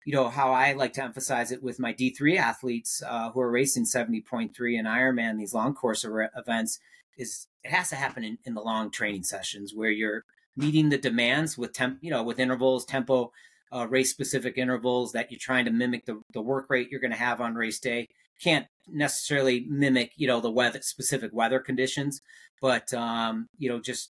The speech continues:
getting it dialed in and, and seeing, you know, finding out what products and, and then how, you know, the quantities, how many grams of carbohydrate per hour. That's a big, big metric that, you know, in the last few years, I've really been working with, uh,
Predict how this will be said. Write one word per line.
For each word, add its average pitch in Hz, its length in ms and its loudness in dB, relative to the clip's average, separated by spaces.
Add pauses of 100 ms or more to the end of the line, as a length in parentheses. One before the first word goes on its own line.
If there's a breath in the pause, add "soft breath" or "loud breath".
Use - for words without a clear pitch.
(280)
getting 147 180 0
it 156 100 0
dialed 139 300 2
in 131 240 0
and, 107 200 -10
and 104 120 -10
seeing, 123 460 -2 (360)
you 131 80 -6
know, 123 60 -2
finding 139 360 0
out 123 160 -2
what 139 180 -4
products 139 600 0 (120)
and, 123 240 -6
and 127 160 -2
then 120 320 -2
how, 139 320 0
you 143 80 -2
know, 123 140 0
the 120 100 -6
quantities, 139 640 -2 (300)
how 135 140 0
many 143 440 2
grams 131 420 2
of 120 160 -6
carbohydrate 123 720 0
per 113 200 -10
hour. 123 380 -2 (260 soft breath)
That's 135 200 0
a 147 40 -2
big, 147 300 0 (100)
big 143 200 0
metric 135 420 0
that, 120 220 -4 (100)
you 135 140 -4
know, 120 80 -2
in 117 60 -2
the 113 80 -2
last 117 380 -2
few 131 120 -2
years, 127 320 2
I've 110 180 -6
really 120 160 0
been 113 160 -4
working 123 320 -2
with, 110 160 -4 (460 loud breath)
uh, 120 200 -2